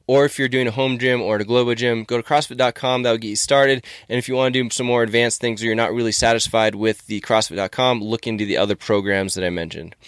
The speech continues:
So like I said, we're keeping it super easy. I think that was only about ten minutes of me talking about this. And I usually get into the twenty, thirty minute mark when I'm talking about this, but I wanna keep it so easy for you.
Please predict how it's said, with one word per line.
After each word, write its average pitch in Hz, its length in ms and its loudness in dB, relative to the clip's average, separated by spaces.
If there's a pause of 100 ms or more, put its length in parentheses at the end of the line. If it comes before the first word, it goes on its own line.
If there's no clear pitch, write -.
(280)
So 151 180 2
like 170 220 6
I 170 60 4
said, 101 240 0
we're 123 100 -2
keeping 196 400 -6
it 175 100 0
super 190 540 -2
easy. 123 400 0
I 113 40 0
think 156 180 -4
that 151 160 2
was 123 120 -4
only 131 200 0
about 113 260 0
ten 214 400 0
minutes 196 300 2
of 123 100 -2
me 131 160 0
talking 139 480 -2
about 101 300 0
this. 98 340 -2 (400)
And 123 160 0
I 123 60 4
usually 170 440 0
get 135 220 0
into 131 220 0
the 104 100 -8
twenty, 156 640 0
thirty 147 340 0
minute 156 240 2
mark 165 380 0
when 120 100 -2
I'm 117 100 -2
talking 139 240 -2
about 143 120 0
this, 147 100 0
but 123 100 -4
I 135 40 2
wanna 165 160 0
keep 196 160 -6
it 180 60 -6
so 254 440 2
easy 233 300 0
for 127 260 0
you. 98 240 0